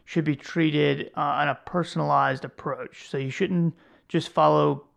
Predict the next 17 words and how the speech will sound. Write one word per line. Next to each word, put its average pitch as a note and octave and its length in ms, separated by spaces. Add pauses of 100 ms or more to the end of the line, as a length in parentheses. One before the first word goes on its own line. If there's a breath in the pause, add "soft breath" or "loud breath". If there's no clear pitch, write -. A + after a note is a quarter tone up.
(120)
guidelines C#3 480
blindly, D#3 480
that C#3+ 220
every D#3+ 320
patient D3+ 420
should D3 180
be, C#3+ 280 (300 soft breath)
uh, D3 280
the D3 160
center D#3 400
of C#3 140
their C#3 160
care, C#3+ 320
and C3 120
then B2+ 180
that - 580
patient's D3 440